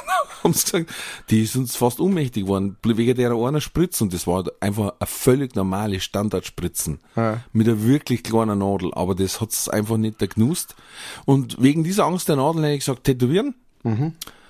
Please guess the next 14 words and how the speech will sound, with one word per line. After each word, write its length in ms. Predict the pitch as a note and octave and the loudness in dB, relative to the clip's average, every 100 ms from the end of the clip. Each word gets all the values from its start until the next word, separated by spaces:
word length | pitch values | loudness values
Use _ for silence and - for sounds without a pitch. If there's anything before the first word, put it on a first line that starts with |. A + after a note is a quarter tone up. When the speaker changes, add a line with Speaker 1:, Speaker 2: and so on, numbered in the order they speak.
| - | -4
Speaker 1:
Als 160 | A2 B2 | 0 4
Schocktherapie. 800 | - G#3+ - F#3 F3+ G3 A3 A3+ - | 4 0 2 0 2 0 0 -2 -4
Speaker 2:
Mhm. 300 | A#2+ C#3 F#3+ - _ _ - - - | -2 -2 -6 -12 _ _ -20 -20 2
Speaker 1:
Nur 180 | C#3 G3 | 4 6
dazu, 460 | G3 - F3 G#3+ | 4 2 2 2
du 180 | G#3 F3 | 2 2
hast 180 | F#3 - | 0 -2
das 120 | E3+ | -2
ja 80 | D#3 | 0
gesehen, 340 | - D#3+ F#3 | 0 0 2
sie 160 | F#3+ E3+ | 0 0
ist 240 | F#3 F#3 | 0 0
ja... 240 | F3+ D#3+ D3+ - - - | 0 -2 -4 -10 -20 -18
Äh, 180 | - G#2 | -4 -4